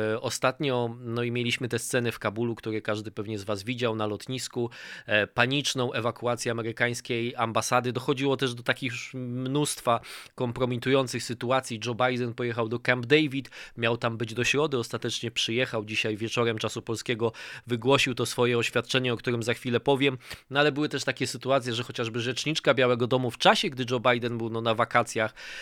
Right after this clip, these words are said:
e, miała, dziennikarze publikowali na mediach społecznościowych takie, takie zwrotki z maila, że „przepraszam, nie mogę odpowiedzieć na maila Biuro Rzecznika Prasowego, bo aktualnie znajduję się na wakacjach w czasie, gdy ten kryzys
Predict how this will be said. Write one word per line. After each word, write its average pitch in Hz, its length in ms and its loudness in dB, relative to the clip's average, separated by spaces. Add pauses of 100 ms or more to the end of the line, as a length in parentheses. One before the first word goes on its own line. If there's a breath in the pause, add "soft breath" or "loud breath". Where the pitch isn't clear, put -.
(160 loud breath)
e, 113 320 6
miała, 123 460 6 (360)
dziennikarze 127 500 0
publikowali 120 680 2
na 113 220 -2
mediach 113 300 0
społecznościowych 120 800 -2
takie, 113 320 -4
takie - 260 -4
zwrotki 117 720 0
z 113 140 -6
maila, 120 360 2
że 107 140 -4
„przepraszam, 120 540 -2
nie 113 60 -4
mogę 117 200 -2
odpowiedzieć 113 560 -4
na 117 100 -2
maila 120 340 2 (360 loud breath)
Biuro 120 240 0
Rzecznika 120 400 -2
Prasowego, 117 500 -2
bo 156 200 8
aktualnie 123 500 2
znajduję 120 420 -2
się 120 200 0 (340 loud breath)
na 120 180 2
wakacjach 123 460 2
w - 40 -14
czasie, 156 320 6
gdy 120 180 -4
ten 120 160 -4
kryzys 123 440 -2